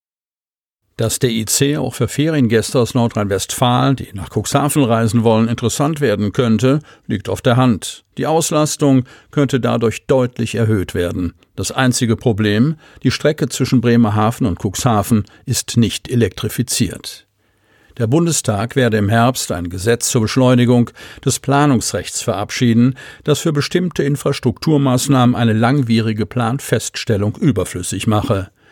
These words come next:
Mit diesem schlanken Verfahren, so Ferlemann, könne es mit der Elektrifizierung bis Cuxhaven relativ schnell gehen, sodass spätestens zweitausendzweiundzwanzig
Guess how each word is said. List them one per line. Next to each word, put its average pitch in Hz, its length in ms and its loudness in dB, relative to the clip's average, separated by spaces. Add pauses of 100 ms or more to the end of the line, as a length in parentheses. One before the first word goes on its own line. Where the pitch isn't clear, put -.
(240)
Mit - 300 -2
diesem 131 380 2 (100)
schlanken 131 600 -4
Verfahren, 120 720 0 (200)
so 107 120 -4
Ferlemann, 123 680 2 (280)
könne 175 260 -2
es 127 260 -4
mit 117 180 -4
der - 80 -2
Elektrifizierung 117 960 0
bis 120 200 0
Cuxhaven 123 600 0
relativ 107 420 0
schnell 143 360 0
gehen, 101 280 2 (220)
sodass 196 260 2
spätestens 135 760 -2
zweitausendzweiundzwanzig 113 1700 -2